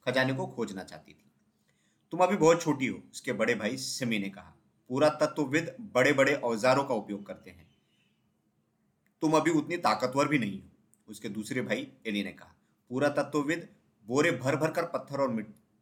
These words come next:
मिट्टी उठाते हैं।" "शायद जब तुम बड़ी हो," उसकी माँ ने कहा। माँ अपने दोनों बेटों के बैग पैक करने में व्यस्त थी। छुट्टी का दिन था और लड़के कैंपिंग ट्रिप पर जा रहे थे। "सिमी, तुम्हारा दूसरा जूता कहाँ है?" "शायद कोठरी के अंदर होगा," उसने जवाब दिया।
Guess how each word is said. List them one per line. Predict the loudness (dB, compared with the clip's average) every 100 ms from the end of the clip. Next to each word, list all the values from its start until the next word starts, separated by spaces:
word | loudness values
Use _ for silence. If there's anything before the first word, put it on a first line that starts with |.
| _ -8
मिट्टी | -8 -4
उठाते | -4 -4 -8 -12
हैं।" | -20 -20 _ _ _ _ _ _ _ _ _ _
"शायद | -2 4 4 2 -6 -18 _ -6
जब | 0 2
तुम | 2 2
बड़ी | 4 4
हो," | 2 -2 -6 -14
उसकी | -12 -6
माँ | -4 -2
ने | -4
कहा। | -8 -12 -14 _ -6
माँ | -2 -2
अपने | -2 -4
दोनों | -4 -4 -2
बेटों | -2 -6 -8
के | -10
बैग | -4 0 0
पैक | -2 -12 -2 -2 0
करने | -2 -2
में | -6 -6
व्यस्त | -4 -6 -8
थी। | -20 -20 _ _ _ _ _ -12
छुट्टी | -6 -2
का | 2
दिन | 2 2
था | 0
और | -2 0
लड़के | -2 -2 -8
कैंपिंग | -6 -4 -2 -4 -8 -8
ट्रिप | -8 -6
पर | -8
जा | -8
रहे | -14 -18
थे। | _ _ _ _ _ _
"सिमी, | -2 -2 -2
तुम्हारा | 0 2 2
दूसरा | 0 -2 0
जूता | -2 0 2
कहाँ | 2 0
है?" | 0 -4 -16 _ _ _ _ _
"शायद | 0 0 0
कोठरी | -2 0 2
के |
अंदर | 2 4
होगा," | 2 2 -2 -6 -14
उसने | -14 -10
जवाब | -8 -6 -6
दिया। | -8 -18